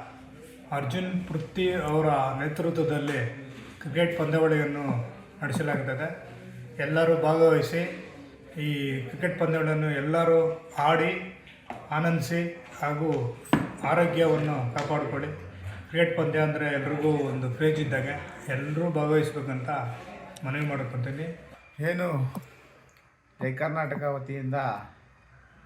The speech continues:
Speaker 2: ಕುವೆಂಪು ಅವರ ಜಯಂತ್ಯೋತ್ಸವ ಮತ್ತು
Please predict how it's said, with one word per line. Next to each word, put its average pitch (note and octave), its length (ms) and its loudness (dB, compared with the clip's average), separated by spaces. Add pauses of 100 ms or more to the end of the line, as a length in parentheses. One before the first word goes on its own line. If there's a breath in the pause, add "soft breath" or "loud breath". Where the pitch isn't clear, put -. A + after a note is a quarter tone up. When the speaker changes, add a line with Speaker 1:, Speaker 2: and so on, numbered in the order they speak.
(160)
Speaker 2:
ಕುವೆಂಪು D#3 340 -2
ಅವರ C#3+ 180 2 (2250)
ಜಯಂತ್ಯೋತ್ಸವ D3 640 -4
ಮತ್ತು C#3 640 -4